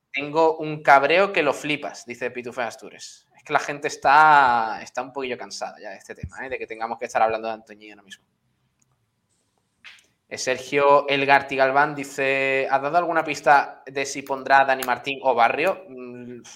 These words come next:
lo hemos comentado, Nach-, eh, Dan-, eh, Sergio, perdón,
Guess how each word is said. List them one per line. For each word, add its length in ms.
lo 220
hemos 160
comentado, 420
Nach-, 220
eh, 300
Dan-, 280
eh, 260
Sergio, 320
perdón, 280